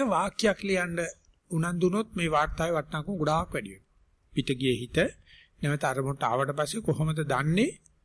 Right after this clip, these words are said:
පිට ගියේ හිත නැවත අරමුණට ආවයි කියලා? එහෙම නැත්නම් කොහොමද අරමුණ වැටුනේ? අන්නේ කාරණාවට යන්නකම්ම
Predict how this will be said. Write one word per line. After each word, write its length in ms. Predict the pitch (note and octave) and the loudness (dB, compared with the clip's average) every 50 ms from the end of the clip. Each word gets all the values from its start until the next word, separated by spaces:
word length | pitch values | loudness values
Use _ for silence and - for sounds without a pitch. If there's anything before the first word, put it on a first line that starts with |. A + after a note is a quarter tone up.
| _ _ _ - | _ _ _ -6
පිට 160 | - D3+ - | -4 -2 -2
ගියේ 220 | D#3 D3 D3+ C#3+ | 0 0 0 0
හිත 160 | C#3 C#3 - | 0 0 -2
නැවත 300 | G3 F3+ E3 D#3 D#3 D#3 | -2 -2 0 -2 -2 -2
අරමුණට 380 | E3 D#3 C#3+ D3+ C#3+ D#3 F3 - | -2 -2 -2 -4 -6 -8 -6 -4
ආවයි 320 | F#3 D#3 C#3+ C#3 B2 - | -2 -2 -2 -4 -8 -12
කියලා? 280 | - - - - - - - - - _ _ - - - - _ | -16 -18 -20 -20 -20 -20 -20 -20 -20 _ _ -20 -20 -20 -20 _
එහෙම 180 | - - - C#3+ | -10 -4 -2 -2
නැත්නම් 240 | C#3 C3 F#3 F3 | -2 -2 -4 -2
කොහොමද 300 | D#3 D#3+ C3+ D3 D#3 D#3+ E3+ | 0 0 0 0 0 0 0
අරමුණ 360 | D#3 C#3 C3+ - C#3+ D#3 F#3 | 0 0 0 -2 -2 -2 0
වැටුනේ? 480 | F#3 E3 - D#3 C3+ B2+ A#2+ A2 A2 - - - _ _ _ _ _ _ _ _ _ - | 0 0 0 0 0 0 -2 -6 -10 -14 -18 -20 _ _ _ _ _ _ _ _ _ -4
අන්නේ 280 | C#3 D3+ E3 F#3 F#3 | 0 2 4 4 4
කාරණාවට 480 | E3+ F3 E3+ F3 F3+ F3+ F#3 G3 F#3+ G3+ F#3 | 2 2 2 2 2 2 2 0 0 0 -2
යන්නකම්ම 680 | D#3 D3 D#3+ E3 F#3+ G3+ F#3+ G3 G3+ G#3+ A3 A#3 A#3+ | 0 0 0 0 -2 0 0 0 0 0 0 -2 0